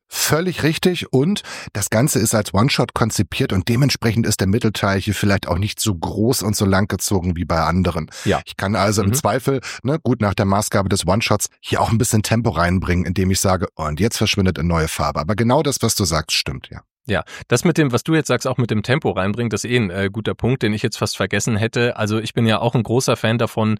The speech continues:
Speaker 2: dass man Dinge eskalieren lässt, ja. Also je mehr Zeit vergeht, desto schlimmer werden die Dinge, um die Spielerinnen und Spieler noch mehr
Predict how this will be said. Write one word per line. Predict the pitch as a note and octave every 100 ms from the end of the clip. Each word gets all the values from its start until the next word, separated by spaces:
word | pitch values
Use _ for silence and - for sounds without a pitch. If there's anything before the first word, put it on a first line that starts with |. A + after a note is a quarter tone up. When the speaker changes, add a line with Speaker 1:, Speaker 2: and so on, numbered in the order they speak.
| -
Speaker 2:
dass | G#2+ -
man | G#2 G#2 - -
Dinge | A#2 A#2+ B2+ A#2 -
eskalieren | A2+ - G#2 G#2+ A#2+
lässt, | F2 F2 -
ja. | F#2 G#2
Also | G#2+ G#2+ G#2
je | A#2 G#2
mehr | G#2+ A2+
Zeit | - G#2 -
vergeht, | A#2 A2+ G#2
desto | G2+ G#2+
schlimmer | - A#2 C3+ G#2
werden | A2 G#2+
die | G2+
Dinge, | A2 B2 A#2+
um | - A2 A2
die | A2 G#2+ G2+ - -
Spielerinnen | - A#2+ A#2 A2
und | G2+
Spieler | - - A#2 A#2 A2 - - -
noch | B2+ A#2+ -
mehr | A#2 A#2+